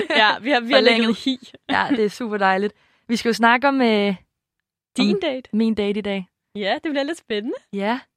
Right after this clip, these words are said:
Speaker 2: jeg er også lidt spændt på at drøfte den med dig. Jeg har taget sådan lidt nogle emner med.
Speaker 1: Okay, spændende.
Speaker 2: Ja, jeg tænkte, nu skal jeg prø-, nu skal vi prøve noget nyt.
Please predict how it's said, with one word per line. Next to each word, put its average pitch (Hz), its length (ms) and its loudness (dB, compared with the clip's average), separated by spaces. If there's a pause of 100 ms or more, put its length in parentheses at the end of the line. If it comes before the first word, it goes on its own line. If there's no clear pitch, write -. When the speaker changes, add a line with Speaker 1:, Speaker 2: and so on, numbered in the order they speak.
(160)
Speaker 2:
jeg 220 140 4
er - 40 6
også - 440 2
lidt 226 280 -4
spændt 269 320 -4
på 247 140 -4
at 226 140 -4
drøfte 254 380 -4
den 208 100 -4
med 208 100 0
dig. 220 140 -2 (440)
Jeg 214 100 4
har 226 60 4
taget 240 240 2
sådan 269 280 -4
lidt 302 160 -4
nogle 277 200 -4
emner 240 240 -2
med. 196 260 0 (500)
Speaker 1:
Okay, 240 400 -4
spændende. 240 480 -6
Speaker 2:
Ja, 220 200 2 (460)
jeg - 60 -14
tænkte, 240 220 2
nu 254 80 2
skal 247 160 -2
jeg 220 80 4
prø-, 220 180 -6
nu 240 100 2
skal 233 120 -6
vi 254 40 -4
prøve 254 200 0
noget 247 120 0
nyt. 214 180 0